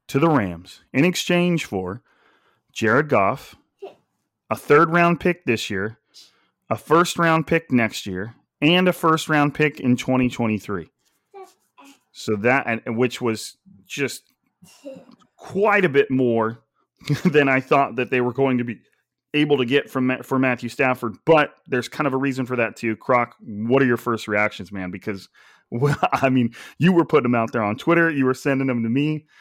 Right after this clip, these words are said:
Like, you, um, you lost your shit for a little bit.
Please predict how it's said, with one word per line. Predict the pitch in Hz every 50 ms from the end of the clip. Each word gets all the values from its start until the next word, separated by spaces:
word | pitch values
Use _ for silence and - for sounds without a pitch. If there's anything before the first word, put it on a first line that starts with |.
| - _ _
Like, | 113 113 110 113 113 110 113 120 123 127 120 - -
you, | 127 127 131 160 185 185
um, | 170 165 151 135
you | 139 156 180
lost | 180 160 147 139 - -
your | 127
shit | - - 160 156 117 -
for | 123 120
a | 117 113
little | 113 110 107
bit. | 110 107 110 -